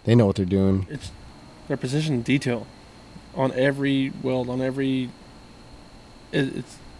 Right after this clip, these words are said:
Speaker 2: it's amazing to me. I mean, you, you can look at, we, we've had both these for over five years.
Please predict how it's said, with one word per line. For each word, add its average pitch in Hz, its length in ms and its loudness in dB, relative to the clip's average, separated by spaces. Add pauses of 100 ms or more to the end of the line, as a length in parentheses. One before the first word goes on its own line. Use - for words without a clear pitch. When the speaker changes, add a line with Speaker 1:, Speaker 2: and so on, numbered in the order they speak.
(320)
Speaker 2:
it's - 100 -12
amazing 135 340 2
to 120 60 -4
me. - 80 -12 (840)
I - 20 -4
mean, 131 140 4
you, 139 140 6
you 135 180 4
can 143 100 4
look 135 140 2
at, 131 120 2 (260)
we, 135 80 -4 (140)
we've 139 140 2
had 139 400 -2
both 139 160 -2
these 131 320 2
for 127 400 -2 (420)
over 127 140 -4
five 135 220 -2
years. 131 200 0